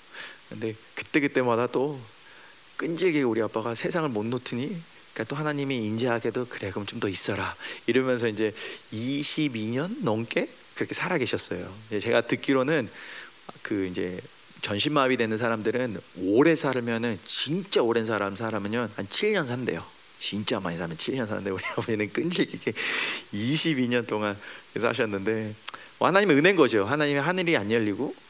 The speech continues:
하나님 아직도 우리 아빠를 통해 그 흠없고 정결한 하나님의 그 예-, 예정을 이루시기 위해 끝까지 하나님 이렇게 만지신 것 같은데, 이제 저희 아버지가 이제 돌아가셨을, 돌아가시기,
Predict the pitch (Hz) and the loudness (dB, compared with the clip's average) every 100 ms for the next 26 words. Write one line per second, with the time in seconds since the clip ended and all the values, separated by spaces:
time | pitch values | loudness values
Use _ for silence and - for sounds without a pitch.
0 | - 147 147 147 107 110 104 98 90 101 | -8 -4 -2 2 0 2 0 2 0 0
1 | 92 92 107 165 - - - - - - | -2 -4 -4 -4 -10 -14 -14 -14 -14 -8
2 | 98 92 110 147 160 156 - 151 226 277 | -6 -6 -4 -2 0 0 2 0 0 -6
3 | - - 92 98 98 110 120 120 117 127 | -12 -8 -6 -2 -2 0 -2 -2 -2 -2
4 | 113 - - - - - - 98 95 98 | -4 -10 -16 -18 -20 -18 -10 -4 2 2
5 | 101 - 98 101 135 123 104 104 135 117 | 2 -4 -2 2 0 2 2 4 2 2
6 | 101 92 107 101 - - 147 156 131 165 | 0 0 0 -2 -8 -2 0 2 0 -4
7 | - - - - 120 113 104 107 95 98 | -8 -16 -16 -8 -4 -2 -2 -4 -4 -4
8 | 117 117 107 92 - 98 113 90 - - | -2 0 -2 -2 -4 -2 -2 -4 -8 -20
9 | - - - - - - 110 110 101 95 | -20 -20 -18 -12 -10 -6 -4 0 2 2
10 | 92 95 98 90 87 104 110 104 98 104 | 0 0 0 -2 -2 2 4 4 2 0
11 | - - - 104 101 104 104 98 98 95 | -2 -6 -8 -2 2 2 2 0 -2 -2
12 | 98 95 | -2 -2